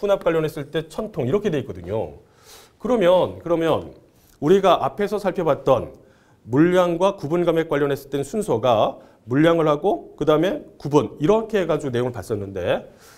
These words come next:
지금 여기에서는 그렇게 적용하게 되면은 이게 논리상 맞지가 않아요. 맞지가.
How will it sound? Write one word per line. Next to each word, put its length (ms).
지금 300
여기에서는 760
그렇게 400
적용하게 500
되면은 460
이게 280
논리상 380
맞지가 360
않아요. 240
맞지가. 580